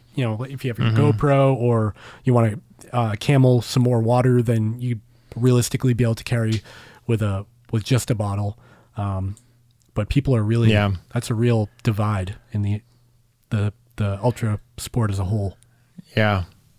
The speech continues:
Speaker 2: And I think, like, I don't know exactly why people, uh, are so diehard, uh, about handheld bottles.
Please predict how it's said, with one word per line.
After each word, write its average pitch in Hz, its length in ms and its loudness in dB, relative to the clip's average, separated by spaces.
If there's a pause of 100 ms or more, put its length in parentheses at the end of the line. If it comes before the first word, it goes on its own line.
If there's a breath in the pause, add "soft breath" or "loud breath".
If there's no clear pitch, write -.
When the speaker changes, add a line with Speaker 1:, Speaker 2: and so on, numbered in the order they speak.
(360)
Speaker 2:
And 147 100 8
I 151 80 8
think, 180 380 2
like, 127 260 4 (540)
I 143 80 2
don't 151 100 4
know 143 120 8
exactly 120 760 6 (220)
why 113 500 4
people, 113 560 2 (800)
uh, 107 420 2
are 107 100 2
so 120 220 4
diehard, 110 540 2 (960)
uh, 98 420 0 (160)
about 113 380 0 (100)
handheld 127 400 6
bottles. 151 460 4